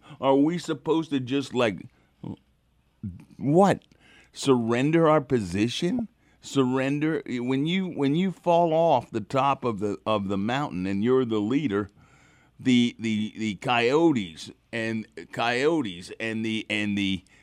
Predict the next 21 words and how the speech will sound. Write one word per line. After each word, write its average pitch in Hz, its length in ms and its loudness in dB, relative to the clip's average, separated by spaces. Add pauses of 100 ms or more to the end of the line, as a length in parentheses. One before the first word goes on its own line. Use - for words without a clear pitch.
(180)
jackals 123 720 4 (380)
eat 196 220 0
you. 87 280 -2 (640)
Okay? 170 340 -2 (400)
Look 175 180 6
at 160 80 -6
what 170 200 8
happened 165 360 6
to 160 100 4
England. 147 500 4 (340)
England 175 320 2
has 160 120 2
become 151 380 4
a 143 60 6
historical 156 840 8
anachronism, 127 960 4 (120)
okay? 147 380 -4
They 139 120 -4
have 135 180 0
nice 117 340 2
parades. 131 680 0